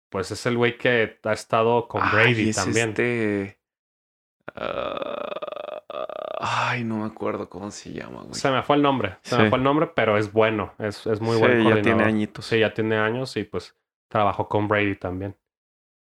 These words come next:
Speaker 1: Luego, ah, los Raiders le ganaron treinta y cuatro veinticuatro a los Broncos.
Speaker 2: Horrible.
Speaker 1: Te veía muy seguro la semana pasada, güey. Considerando también las cosas de que,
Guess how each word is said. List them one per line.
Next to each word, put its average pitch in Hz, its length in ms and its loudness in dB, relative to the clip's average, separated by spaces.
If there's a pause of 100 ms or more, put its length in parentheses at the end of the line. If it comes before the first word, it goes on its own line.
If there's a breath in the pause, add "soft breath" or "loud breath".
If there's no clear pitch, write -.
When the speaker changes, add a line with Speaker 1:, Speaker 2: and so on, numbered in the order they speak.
(140)
Speaker 1:
Luego, 123 480 6
ah, 104 580 4 (120)
los 104 280 -2
Raiders 120 580 0 (300)
le 110 120 0
ganaron 101 340 0
treinta 101 280 -6
y 92 40 -4
cuatro 107 360 -2
veinticuatro 101 600 -4
a 104 40 0
los 95 160 -4
Broncos. 120 680 -4
Speaker 2:
Horrible. 98 500 -2 (1120)
Speaker 1:
Te 117 120 2
veía 110 180 4
muy 117 160 2
seguro 120 320 2
la 113 100 2
semana 104 320 -2
pasada, 131 460 2
güey. 175 200 0 (1900)
Considerando 117 840 2
también 104 400 0
las 123 220 -2
cosas 120 320 -2
de 113 120 -2
que, 85 440 -6